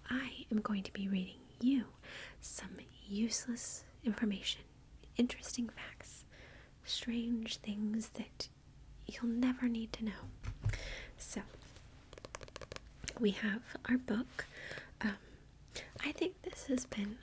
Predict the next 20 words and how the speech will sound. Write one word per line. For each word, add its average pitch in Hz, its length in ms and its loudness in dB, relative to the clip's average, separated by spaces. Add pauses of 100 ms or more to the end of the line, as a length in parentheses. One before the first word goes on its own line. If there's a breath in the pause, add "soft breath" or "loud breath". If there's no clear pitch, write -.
like, 196 360 0
the 214 140 4
greatest 220 520 2
investment. 190 720 0 (1080 loud breath)
I 190 100 6
mean, 185 240 -2 (120)
my 185 60 4
husband 214 340 2
got 190 160 0
it 240 100 -4
for - 140 0
me 208 300 0 (760)
for - 160 2
my 190 160 4
birthday 196 440 -4 (200)
last 208 400 0
year, 196 220 -2 (180)
and 240 100 6
we've 240 220 6
only 254 340 2